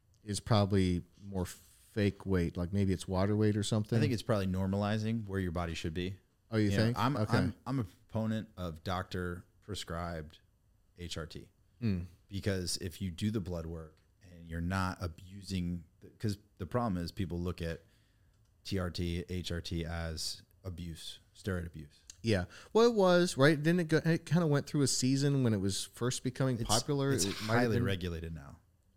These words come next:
Speaker 1: A hundred percent.
Speaker 2: You know, so
Speaker 1: Yes.
Speaker 2: it's like, it's one of those things where, and one of my buddies owns, um, uh, uh, one of the largest ones in the country, and it's like, like, they will not prescribe you anything if you're, if your number, if you're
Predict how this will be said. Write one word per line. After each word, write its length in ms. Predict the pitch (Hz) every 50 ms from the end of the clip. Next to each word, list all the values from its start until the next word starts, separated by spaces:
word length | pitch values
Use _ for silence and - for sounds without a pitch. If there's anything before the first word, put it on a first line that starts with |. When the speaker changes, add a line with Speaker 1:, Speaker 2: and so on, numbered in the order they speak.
| _ _ -
Speaker 1:
A 40 | 123
hundred 180 | 107 127 110 95
percent. 280 | - - - - 98 101
Speaker 2:
You 60 | 92
know, 60 | 82
so 180 | 90 - 117 113
Speaker 1:
Yes. 80 | 107 101
Speaker 2:
it's 140 | 95 -
like, 200 | 110 95 90 82 -
it's 180 | 104 101 -
one 80 | - 110
of 60 | 107
those 160 | 98 95 90
things 240 | - - 107 101 82
where, 240 | 85 87 85 85 82 - - _ _ _ _ -
and 140 | 95 98 101
one 80 | 104 104
of 40 | 98
my 80 | 90
buddies 340 | 85 78 90 90 87 82 76
owns, 400 | 82 78 90 87 85 85 78 -
um, 440 | 85 80 78 76 69 65 58 53 - - -
uh, 140 | 92 80 - - 87
uh, 60 | 90 87 - - 82
one 120 | 95 98
of 40 | 87
the 60 | 76
largest 360 | 73 78 82 80 76 76 - -
ones 200 | 85 80 78 78
in 60 | 76
the 60 | 73
country, 440 | - - 82 73 - 76 71 76 78 - _ _ _ _ _ _ _ _ _
and 440 | - 92 92 87 85 82 80 78 - - _ _
it's 220 | - 104 87 - -
like, 360 | 87 82 76 69 - - - _ _ _ _ _ _ _ _ _ _ _ _ _ _ _ _ _ _ _ _ -
like, 100 | - - _ _ _ _ _ _ _ _ _ _
they 120 | - 110 113
will 180 | 117 107 101
not 440 | 95 90 85 87 90 90 - - _ -
prescribe 460 | - - - - - 85 85 82 78
you 120 | 78 82
anything 320 | 82 82 78 - - 80 73
if 160 | 78 - -
you're, 160 | 85 82 78 73 -
if 160 | - 78 -
your 80 | 85 85
number, 300 | 80 80 82 87 85 87
if 180 | 73 85 - -
you're 260 | 92 85 73 58 60